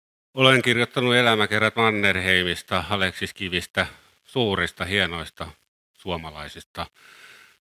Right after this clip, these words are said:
Leipäni tullut aina metsäteollisuuden,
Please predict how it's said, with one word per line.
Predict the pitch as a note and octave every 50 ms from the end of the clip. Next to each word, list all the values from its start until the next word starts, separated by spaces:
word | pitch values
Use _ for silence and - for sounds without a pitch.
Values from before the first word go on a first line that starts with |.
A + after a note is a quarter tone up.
| _ _ _ _ _ _ _ _ -
Leipäni | C#3+ D3+ D3+ - - C3 A#2+ A#2 A2
tullut | G2+ A#2 A2+ A2 A2 A2
aina | A#2 A#2 A2+ A#2
metsäteollisuuden, | B2 D3 D3 - - - A#2 - - A2 G2+ G2 G2 F#2+ F2+ - G2+ F#2+ F2+ G2 F#2 F#2 F2+